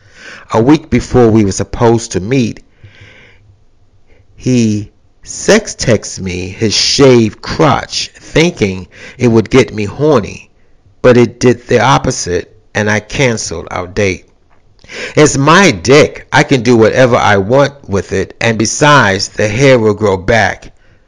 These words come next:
My response was, "Call me when it does." Now, don't get me wrong. I'm not one of those guys that has a type and can't relate or have sex with a man who's not my type,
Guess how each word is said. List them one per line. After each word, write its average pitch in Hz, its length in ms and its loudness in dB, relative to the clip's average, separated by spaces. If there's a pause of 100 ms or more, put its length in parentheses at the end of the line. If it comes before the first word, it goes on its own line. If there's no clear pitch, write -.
(380)
My 131 160 2
response 131 480 0
was, 87 400 -10 (560)
"Call 135 320 2
me - 340 -14
when 92 160 -10
it 92 120 -10
does." - 520 -8 (680)
Now, 143 320 0 (1300)
don't - 180 -2
get 127 140 2
me 78 80 -8
wrong. 92 480 -6 (1040)
I'm 110 200 -2
not 95 220 -4
one 87 200 -4
of 87 120 -6
those 80 340 -4
guys 87 640 -6
that 82 180 -10
has 85 280 -8
a - 100 -14
type - 640 -6
and 92 180 -12 (380)
can't 113 320 -2
relate 90 420 -2
or 80 140 -8
have 80 180 -6
sex - 420 -4
with 85 140 -6
a 76 80 -10
man 92 400 -4
who's 85 300 -14 (280)
not 101 320 -2
my 78 140 -8
type, - 540 -2